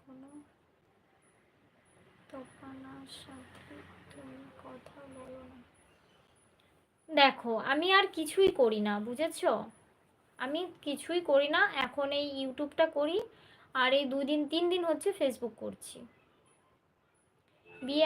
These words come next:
আমাদের বাড়ি থেকে, আরে, আরো দূরে, কোচবিহার, আলিপুর, আসামের ওইদিকে। ও আচ্ছা, খুব ভালো। আপু, তুমি কি কলকাতায়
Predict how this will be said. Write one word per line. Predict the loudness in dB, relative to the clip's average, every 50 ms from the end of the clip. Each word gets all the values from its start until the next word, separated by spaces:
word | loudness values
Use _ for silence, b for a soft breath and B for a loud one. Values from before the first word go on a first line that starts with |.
| 4 4
আমাদের | 2 2 4 4 4 4 4 4
বাড়ি | 4 4 2 0 2 2
থেকে, | 0 2 2 4 4 6 6 4 4 2 -2 -8 -16 -20 -20 -12 -8 -6 -4
আরে, | -2 0 2 2 2 0 -2 -4 -2 -2
আরো | 0 2 4 4 2 2 0
দূরে, | -4 -2 0 2 2 2 2 0
কোচবিহার, | -2 -2 -2 -4 -6 -6 -6 -4 -4 -2 -2 -2 -2 -2 0 0 0
আলিপুর, | 0 -2 -4 -6 -6 -4 -4 -4 -4 -4 -6 -8 -6 -6 -6
আসামের | -6 -6 -8 -10 -8 -6 -4 -2 -2 -2
ওইদিকে। | -2 -2 -4 -6 -6 -8 -10 -12 -12 -10 -10 -6
ও | -4 -4 -2 -4
আচ্ছা, | -4 -6 -12 -20 -20 -20 -20 -20 -20 _ _ _ _ _ _ _ _ _ _ _ _ _ _ _ _ _ _ _ _ _ _ _ -6
খুব | -4 -4 -4 -4
ভালো। | -6 -8 -8 -10 -12 -18 _ _ b b b b b b b b b b _ -6
আপু, | -4 -2 -2 -2 -2 0
তুমি | 0 0 0 -2 -2 -4
কি | -4 -2 0 0
কলকাতায় | 0 0 0 0 0 2 0 0